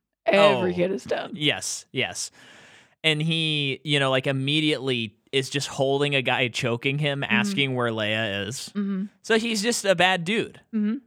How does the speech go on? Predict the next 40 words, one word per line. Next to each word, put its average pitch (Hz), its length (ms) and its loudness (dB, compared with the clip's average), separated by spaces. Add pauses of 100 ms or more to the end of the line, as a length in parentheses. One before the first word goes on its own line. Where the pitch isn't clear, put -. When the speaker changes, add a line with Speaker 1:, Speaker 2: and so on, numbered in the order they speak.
Speaker 2:
And 190 120 6
it 196 120 4
is 196 300 2
that 160 240 0
thing 180 220 0
that 160 120 0
Lucas 143 320 0
was 143 100 -4
trying 135 240 0
to 127 60 -4
do 131 160 0
where 127 80 0
he's 139 180 0
like, 113 220 0
"I 143 100 4
don't 214 220 0
want 156 220 0
you 143 100 2
to 135 80 2
have 127 280 -2
to 113 180 -2 (100)
wonder 117 440 0
about 104 280 -2
the 127 100 -2
moral 110 380 0
ambiguity 98 640 -4
of 76 100 -8
this 98 220 -8
guy." 85 220 -2
It's 110 140 -6
like, 98 240 -6
he's 127 240 -2
bad. 87 460 -4
Speaker 1:
Uh-huh. 214 340 0
Speaker 2:
End 143 200 2
of, 117 120 -4 (200)
end 139 180 2
of 120 100 0
discussion. 95 520 -8
Speaker 1:
Uh-huh. 185 260 -4